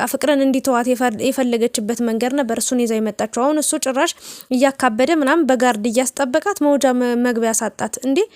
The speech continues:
እች ልጅ ምን ታደርጋችሁ? ከየትኛው፣ የትኛውን ወንጀል ሰርታ ነው? የትኛውን በደል? ሲጀመር ፍቅርና ፉፉና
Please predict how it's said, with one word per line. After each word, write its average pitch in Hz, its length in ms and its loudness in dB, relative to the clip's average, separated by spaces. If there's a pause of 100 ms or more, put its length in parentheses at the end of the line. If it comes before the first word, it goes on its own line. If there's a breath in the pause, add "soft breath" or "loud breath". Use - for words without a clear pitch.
(140 soft breath)
እች 330 180 -4
ልጅ 370 180 2
ምን 339 160 4
ታደርጋችሁ? 254 640 0 (460 soft breath)
ከየትኛው፣ 359 440 2
የትኛውን 311 480 2
ወንጀል 269 280 4
ሰርታ 269 280 0
ነው? 311 140 2
የትኛውን 294 360 2
በደል? 262 280 4 (320 loud breath)
ሲጀመር 349 440 2
ፍቅርና 320 400 0 (380)
ፉፉና 302 480 0